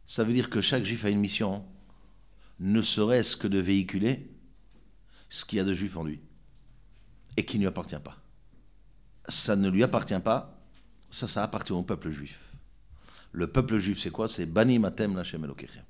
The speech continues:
C'est le peuple qui a été choisi par Akadosh Baruch Hu. C'est pour ça qu'on appelle ça Banim. Ça, c'est le titre de fils.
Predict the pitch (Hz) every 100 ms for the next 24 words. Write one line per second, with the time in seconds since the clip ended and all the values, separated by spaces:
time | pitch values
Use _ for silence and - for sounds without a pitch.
0 | - - - - - - - 131 113 117
1 | - - 101 90 123 - 104 95 85 123
2 | 110 110 92 82 87 80 71 65 - 62
3 | - 76 - 110 90 82 80 - 76 71
4 | 78 71 73 - - - - - - -
5 | 131 113 98 92 101 87 85 - - -
6 | - -